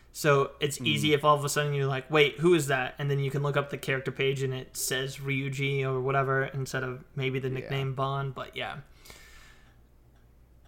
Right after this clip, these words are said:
Speaker 1: Like I said, it's easier to say and they use it a lot. So as the students return to camp,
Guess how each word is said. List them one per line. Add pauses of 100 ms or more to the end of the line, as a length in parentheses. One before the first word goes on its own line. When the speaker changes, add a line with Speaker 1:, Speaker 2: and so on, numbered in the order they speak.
(100)
Speaker 1:
Like
I
said,
it's
easier
to
say
and
they
use
it
a
lot. (1700)
So
as
the
students
return
to
camp,